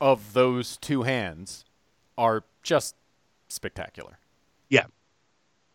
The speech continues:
Speaker 1: Like,
Speaker 2: What do
Speaker 1: Donald
Speaker 2: you think
Speaker 1: Gleason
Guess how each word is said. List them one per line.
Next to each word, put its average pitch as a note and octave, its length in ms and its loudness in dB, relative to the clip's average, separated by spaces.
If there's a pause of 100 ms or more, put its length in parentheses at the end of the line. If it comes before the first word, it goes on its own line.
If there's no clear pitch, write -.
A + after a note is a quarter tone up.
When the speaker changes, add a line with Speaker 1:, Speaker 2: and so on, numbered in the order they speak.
(1200)
Speaker 1:
Like, C3 160 4
Speaker 2:
What - 100 -20
do F#3 60 8
Speaker 1:
Donald G#3+ 220 10
Speaker 2:
you A#3+ 60 6
think A3 100 8
Speaker 1:
Gleason A2 580 -2